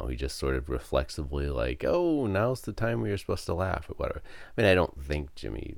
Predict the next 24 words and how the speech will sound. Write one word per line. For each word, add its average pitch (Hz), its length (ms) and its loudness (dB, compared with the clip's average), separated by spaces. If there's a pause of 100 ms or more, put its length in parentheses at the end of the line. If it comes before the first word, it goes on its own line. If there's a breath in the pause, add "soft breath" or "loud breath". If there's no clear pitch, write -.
Fallon 53 300 -4
is - 280 -10 (200)
particularly - 640 -8 (180)
talented 64 600 2
or 58 180 -4 (160)
maybe 65 340 -2
even 62 400 -4
has - 340 -2 (120)
a 65 100 -2
very 67 260 0
good - 180 -6
sense - 200 -6
of - 80 -20
humor. 98 320 0
I - 60 -10
mean, 65 160 -4
given 58 260 -2
how 60 300 -2 (140)
easily 73 400 -4
he - 120 -6
laughs, - 440 0
I - 80 -6
think - 200 -10
that's - 320 -8